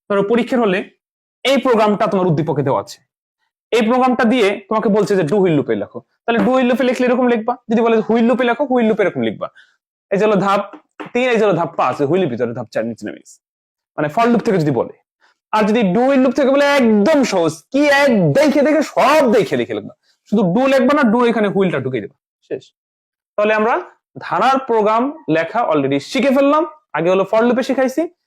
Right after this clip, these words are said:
তারপরে পরিবর্তন করা শিখাইছি। তো উদ্দীপকটা দিয়ে যে কোনো উদ্দীপক দিয়ে প্রশ্ন করতে পারে, যে কোনো প্রোগ্রাম থেকে যে কোনো প্রোগ্রামে যেতে ব-, বলতে পারে।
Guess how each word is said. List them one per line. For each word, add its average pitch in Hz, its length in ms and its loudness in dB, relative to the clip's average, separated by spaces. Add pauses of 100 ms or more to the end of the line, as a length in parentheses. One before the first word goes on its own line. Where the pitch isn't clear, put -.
(140)
তারপরে 185 280 -2
পরিবর্তন 214 480 0
করা 220 180 0
শিখাইছি। 220 400 -4
তো 196 160 -2 (140)
উদ্দীপকটা 226 540 -2
দিয়ে 208 320 0 (300)
যে 269 140 0
কোনো 254 180 0
উদ্দীপক 190 320 0
দিয়ে 165 160 -2
প্রশ্ন 160 280 -6
করতে 139 200 -6
পারে, 135 180 -2
যে 226 140 -2
কোনো 226 240 -2
প্রোগ্রাম 208 380 0
থেকে 185 180 -2
যে 185 120 -2 (160)
কোনো 180 140 -2
প্রোগ্রামে 180 360 0 (480)
যেতে 190 200 -2
ব-, 175 200 0
বলতে 151 240 -2
পারে। 147 180 -2